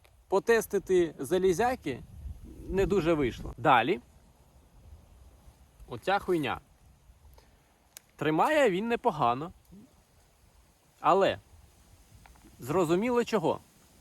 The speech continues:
Якщо придивитись, то тут діаметр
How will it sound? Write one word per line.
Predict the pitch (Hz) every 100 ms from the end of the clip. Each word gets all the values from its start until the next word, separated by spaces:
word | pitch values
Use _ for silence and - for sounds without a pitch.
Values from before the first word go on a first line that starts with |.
| - _ _ - - - - - - - - - - -
Якщо | 135 - 226
придивитись, | 208 196 214 285 170 - - - - - - - - - - - - _ _ _ _ _
то | 170
тут | 170 214
діаметр | 165 196 240 269 160 123